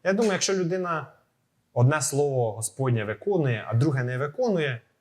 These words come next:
ну, то, мабуть, невиконання перекреслює виконання. Тому що якщо людина согрішає в одному, то вона согрішає в іншому. У Біблії немає різниці, за який гріх ви понесете покарання.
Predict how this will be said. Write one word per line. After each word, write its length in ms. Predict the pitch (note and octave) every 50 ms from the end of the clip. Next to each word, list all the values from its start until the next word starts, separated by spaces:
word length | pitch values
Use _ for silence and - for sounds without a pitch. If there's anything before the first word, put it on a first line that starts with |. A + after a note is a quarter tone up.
| _ _ _ _ _ _ _ _ _ _ _ -
ну, 140 | B3 B3+ A#3+
то, 140 | - F#3+
мабуть, 380 | F#3 F#3 F3 E3+ E3 D#3+ - -
невиконання 920 | D3 E3 F#3+ F#3+ E3 E3 D3+ - E3+ F#3+ G#3 A3 G#3 F3+ D#3+ D3+ D3 D3+ _
перекреслює 680 | F#3 F#3 F3 D#3 C#3 B2 C3 A#2 G#2 - - - G#2 F#2+
виконання. 380 | F#2 F#2 - F#2 F2 E2 D#2 D2+ D#2 D#2 _ _ _ _ _ _ _ _ _ _ _ _ _ _ _ _ _ _ _ _ _ _ _ _ _ _ _
Тому 200 | _ G#3 G#3+ G#3
що 140 | - - F#3
якщо 180 | E3+ - G3 F#3+
людина 240 | F3+ E3+ F3+ F3 -
согрішає 580 | - F3 D#3+ E3+ F3+ F3 - A3 G#3 G3 F3+
в 80 | D#3+ E3+
одному, 540 | E3 E3+ A3 A#3 A3 G3 F3+ D#3+ C#3 - - _ _ _ _ _ _ _ _ _ -
то 80 | F#3
вона 220 | F#3+ F#3+ F#3 F3 D#3
согрішає 640 | - D3+ C3+ B2+ B2 A#2+ - B2 A#2 A2+ A2+ A2
в 20 | A#2
іншому. 360 | C#3 D3 C#3+ - - G#2+ G2+ - - _ _ _ _ _ _ _ _ _
У 80 | C3+
Біблії 320 | D3+ G3+ F#3 F#3 G3 G3+ G3
немає 380 | F#3+ G3 G#3 G#3+ G3+ F#3+ F3
різниці, 340 | D#3+ D#3 C#3 D#3+ C#3 - C3
за 120 | B2+ C#3 C#3+
який 240 | C3+ - E3+ D#3
гріх 420 | C3 B2+ C#3+ F3 G#3 G#3 G#3 - -
ви 480 | A#2 B2 C3+ C#3+ C#3+ C#3+ C#3 C3+ B2 - _ _ _ _ _ _ _
понесете 420 | - A#2+ B2 A#2+ - C#3 B2+ B2 B2
покарання. 540 | A#2+ B2 A#2 - C3 A#2+ A2+ G2+ F2+ E2+